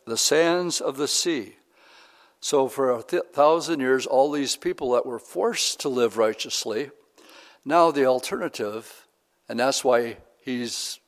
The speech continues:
the Lord kept him, 'cause he wants to use them the same way that he used Adam and Eve, to provide an alternative.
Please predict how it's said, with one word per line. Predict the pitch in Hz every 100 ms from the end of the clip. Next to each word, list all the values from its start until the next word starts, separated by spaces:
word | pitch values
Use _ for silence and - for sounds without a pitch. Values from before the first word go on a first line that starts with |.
| _
the | -
Lord | 117 120 113
kept | - 131 - 110
him, | 110 131 _ _ _ _ _ -
'cause | 117
he | 110
wants | 113 117 123 -
to | 123
use | 123 120
them | 113 104 - _ _ -
the | -
same | 147 135
way | 123 117
that | 113 107
he | 117
used | 113 110 -
Adam | 113 113 113
and | 151
Eve, | 127 - - - - _
to | 147
provide | 131 127 120 117 123 127 -
an | 143
alternative. | 147 - 165 101 - -